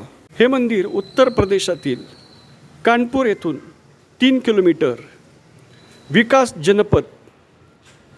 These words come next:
या ठिकाणी बेहेटा या गावामध्ये असून हे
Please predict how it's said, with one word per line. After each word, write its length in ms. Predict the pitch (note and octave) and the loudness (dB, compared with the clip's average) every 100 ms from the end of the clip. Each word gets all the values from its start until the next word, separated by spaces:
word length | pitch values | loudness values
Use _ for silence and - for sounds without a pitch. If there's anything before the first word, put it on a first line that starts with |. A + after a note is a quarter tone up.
| _ E3+ | _ 2
या 180 | A3 | 2
ठिकाणी 380 | A#3 G3 G#3 D#3+ | 2 -2 -2 -2
बेहेटा 760 | E3+ E3 C#3 E3 G#3 G#3 E3 C3+ - - D3+ | -4 -8 0 4 4 2 -6 -8 -16 -20 -4
या 160 | E3+ | -2
गावामध्ये 440 | D#3+ D#3 E3 E3 D#3+ | 0 0 -2 -4 -6
असून 300 | D3 D#3 A#2+ - - - - - - - - - - - - - - - A3 | -6 -6 -8 -10 -20 -20 -20 -20 -20 -20 -20 -20 -20 -18 -18 -16 -16 -2 2
हे 260 | G#3+ - | 2 0